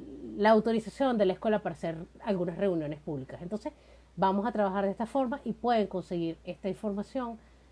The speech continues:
Los que quieran seguir a Master Co, master co punto org, están sus,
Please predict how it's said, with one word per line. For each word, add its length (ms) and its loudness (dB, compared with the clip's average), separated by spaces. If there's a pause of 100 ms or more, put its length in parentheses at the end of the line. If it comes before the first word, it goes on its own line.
Los 140 -10
que 80 -6
quieran 260 2
seguir 300 2
a 60 2
Master 340 -2
Co, 320 -2
master 460 -2
co 260 2 (180)
punto 420 0
org, 320 4 (540)
están 460 2
sus, 560 -2